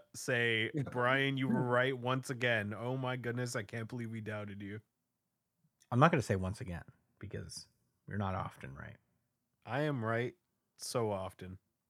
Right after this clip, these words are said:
Speaker 3: Mm-mm.
Speaker 1: I have been so right, actually.
Speaker 3: Nah.
Speaker 1: I've been
Speaker 2: What have
Speaker 1: very
Speaker 2: you been
Speaker 1: right
Speaker 2: right about,
Speaker 1: about
Speaker 2: Brian?
Speaker 1: everything.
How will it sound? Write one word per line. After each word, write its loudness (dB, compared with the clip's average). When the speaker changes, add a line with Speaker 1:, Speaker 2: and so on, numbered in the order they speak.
Speaker 3:
Mm-mm. -8
Speaker 1:
I 6
have 4
been 4
so 2
right, -2
actually. -10
Speaker 3:
Nah. 0
Speaker 1:
I've 2
been 4
Speaker 2:
What 2
have -6
Speaker 1:
very 6
Speaker 2:
you 4
been 6
Speaker 1:
right 10
Speaker 2:
right 10
about, 8
Speaker 1:
about 2
Speaker 2:
Brian? 0
Speaker 1:
everything. -4